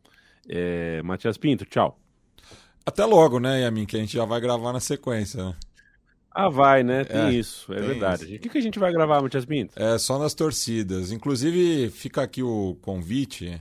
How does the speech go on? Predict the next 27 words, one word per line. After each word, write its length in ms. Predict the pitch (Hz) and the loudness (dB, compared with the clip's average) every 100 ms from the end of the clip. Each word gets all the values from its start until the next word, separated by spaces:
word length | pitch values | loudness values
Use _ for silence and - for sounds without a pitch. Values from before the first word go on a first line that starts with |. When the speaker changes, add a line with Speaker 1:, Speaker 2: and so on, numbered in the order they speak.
| 80 _ | -16 _
Speaker 2:
para 100 | 92 | -12
os 80 | 85 | -8
nossos 240 | 92 90 - | -8 -8 -10
ouvintes, 800 | 85 98 127 101 - 85 101 101 | -8 -6 -6 -8 -12 -10 -10 -10
Speaker 1:
É. 140 | 87 - - _ _ | -12 -16 -20 _ _
Speaker 2:
já 120 | 95 | -6
que 100 | 95 | -4
amanhã 500 | 113 117 110 113 135 - | -4 -2 -2 -2 -4 -4
eu 140 | 120 | -6
participarei 560 | 120 131 120 127 113 123 | -2 -4 -4 -2 0 -2
de 80 | 131 | -4
um 240 | 131 117 | -4 -4
lançamento 1040 | 117 147 - 151 113 110 135 139 - 90 82 | -2 -2 -2 -2 -2 -4 -4 -8 -8 -10 -10
do 140 | 90 90 | -8 -4
livro 280 | 95 101 95 | -4 -4 -4
do 120 | 95 | -6
nosso 500 | 98 98 - 85 80 - | -6 -8 -10 -10 -12 -16
amigo 580 | - 95 90 98 90 90 | -12 -8 -6 -6 -6 -8
Nicolas 500 | 87 101 98 92 92 | -6 -6 -6 -6 -8
Cabreira, 680 | - 90 87 92 107 127 131 - _ - - _ _ | -8 -8 -6 -4 -4 -6 -10 -18 _ -20 -20 _ _
o 680 | 98 90 87 87 87 87 85 | -6 -4 -4 -4 -6 -8 -8
livro 300 | 95 98 98 | -6 -4 -4
Que 220 | 101 139 | -4 -2
la 120 | 135 117 | -2 -2
cuenten 560 | - 135 143 135 127 | -4 -4 -2 -4 -6
como 300 | 120 110 107 | -6 -6 -6
quieran, 540 | 98 98 104 120 135 | -6 -4 -2 -2 -4